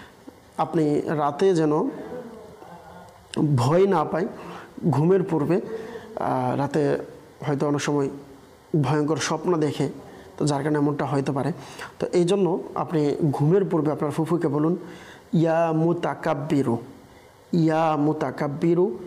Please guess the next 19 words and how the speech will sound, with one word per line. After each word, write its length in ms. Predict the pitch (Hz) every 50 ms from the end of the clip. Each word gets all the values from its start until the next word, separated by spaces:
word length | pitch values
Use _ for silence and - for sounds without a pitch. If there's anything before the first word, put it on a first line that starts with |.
| - - - -
ইয়া 280 | - 156 156 156 147 139
মুতাকাব্বিরু।" 680 | 139 139 135 139 - - 135 131 156 131 131 120 - - - -
এই 140 | 190 196
ওয়াজিফাটি 500 | 175 151 147 139 160 170 175 170 175 175 - - -
একুশ 340 | 180 170 - 190 185 160 160
বার 140 | 160 151 156 -
পাঠ 180 | 147 139 - -
করবে। 300 | - 143 131 117 123 127 - - - - - - - - - -
এরপর 200 | 165 139 156 147
আল্লাহ 180 | 135 135 135
পাকের 200 | 135 - 139 135
নিকট 180 | 135 135 151 135
দোয়া 300 | 127 135 147 139 139 139
করবে। 280 | 143 147 143 135 175 196 - - - - - - - -
ইনশাআল্লাহুল 560 | 160 151 - - - 156 139 131 135 139 135
করিম 200 | 135 - 170 170
আল্লাহ 180 | 151 139 143 143 -
পাক 140 | 143 127 -
চাইতো 320 | - 139 135 143 190 226